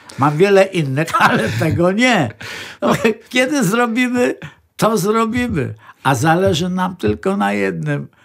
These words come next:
Na uśmiechu i sympatii przy słuchaniu i oglądaniu.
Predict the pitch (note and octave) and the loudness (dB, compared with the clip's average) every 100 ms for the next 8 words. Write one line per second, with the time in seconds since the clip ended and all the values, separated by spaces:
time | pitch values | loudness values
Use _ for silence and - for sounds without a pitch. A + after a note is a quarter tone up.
0 | _ - D3+ E3 F3 - D#3+ F3+ F3 F3 | _ -2 -2 0 -4 -4 -4 -4 -4 -4
1 | F3 - D3 C#3 E3 D#3+ - C#3+ - D3 | -4 -4 -6 -4 -2 -2 -2 -8 -6 -10
2 | C3+ - - - D3 - D3+ D#3 D3 C#3+ | -10 -12 -12 -4 -4 0 -2 0 0 0
3 | C#3+ C#3+ C#3+ D3 D#3 C3 A2 | 0 0 -2 -2 -4 -4 -6